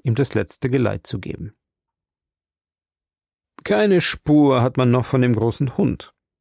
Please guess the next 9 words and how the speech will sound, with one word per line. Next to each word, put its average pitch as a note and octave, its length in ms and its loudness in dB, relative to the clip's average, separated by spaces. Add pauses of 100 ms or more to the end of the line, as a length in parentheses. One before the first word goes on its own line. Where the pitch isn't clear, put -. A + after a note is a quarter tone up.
(680)
Es - 180 -2
ist - 180 -2
schade, A2+ 540 0 (100)
denn B2 300 0 (140)
wie A2+ 260 0
jetzt - 320 -4
die B2 60 2
Sachen A#2+ 340 0
stehen, B2 520 -2